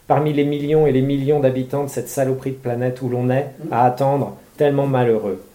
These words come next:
J'ai besoin tout de suite d'un paradis où tout soit sûr, qui est inchangeable pour l'éternité,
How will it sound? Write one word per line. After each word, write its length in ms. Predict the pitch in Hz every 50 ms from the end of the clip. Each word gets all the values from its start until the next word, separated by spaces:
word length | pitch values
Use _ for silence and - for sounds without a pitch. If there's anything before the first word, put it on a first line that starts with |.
| _ _ - - - -
J'ai 160 | 113 120 156
besoin 280 | 151 170 170 156 180 180
tout 140 | 175 185 175
de 60 | -
suite 260 | - - 180 160 147
d'un 100 | 143 139
paradis 540 | 127 139 123 - 135 135 131 139 143 143 - - -
où 60 | 135
tout 240 | 127 - - 165 160
soit 200 | 151 - - 135
sûr, 360 | - - - - 123 110 104 101 - - - - _ - -
qui 80 | - 156
est 160 | 147 - 180
inchangeable 640 | 180 175 - 170 160 139 131 156 160 156 156 156 151
pour 140 | - 151 135
l'éternité, 760 | 135 147 147 147 - 156 139 135 135 123 123 - - 98 95